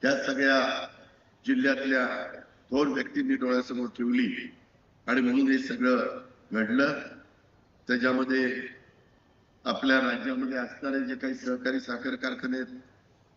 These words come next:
त्याच्यामध्ये सर्वात जास्त आपल्या सहकारी साखर कारखाने किंवा खाजगी मिळून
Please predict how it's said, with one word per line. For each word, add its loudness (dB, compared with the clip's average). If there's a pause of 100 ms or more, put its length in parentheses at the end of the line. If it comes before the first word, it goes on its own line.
(220)
त्याच्यामध्ये 2
सर्वात 0 (140)
जास्त -2
आपल्या -2
सहकारी -4
साखर -4
कारखाने -4
किंवा -4 (440)
खाजगी -2
मिळून 0